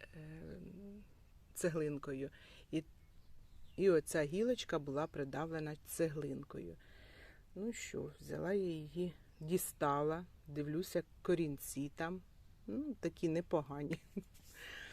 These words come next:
От. Не такі великі, але є. Ну і насипала сюди в горщик, е,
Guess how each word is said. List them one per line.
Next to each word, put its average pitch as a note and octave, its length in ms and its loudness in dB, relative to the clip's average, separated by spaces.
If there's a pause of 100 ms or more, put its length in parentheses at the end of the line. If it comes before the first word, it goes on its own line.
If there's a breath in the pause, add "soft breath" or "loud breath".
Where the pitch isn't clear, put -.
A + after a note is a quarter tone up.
(520 loud breath)
От. D#3 340 -2 (200)
Не A#3 220 8
такі F#3+ 280 6
великі, A#3 600 12 (520 loud breath)
але A#3+ 280 10
є. C3 300 2 (960 loud breath)
Ну F4 220 4
і A3+ 140 10
насипала D#3+ 600 4
сюди C#3+ 260 0
в C#3+ 40 -2
горщик, D3+ 460 0 (1120 loud breath)
е, F3+ 40 -14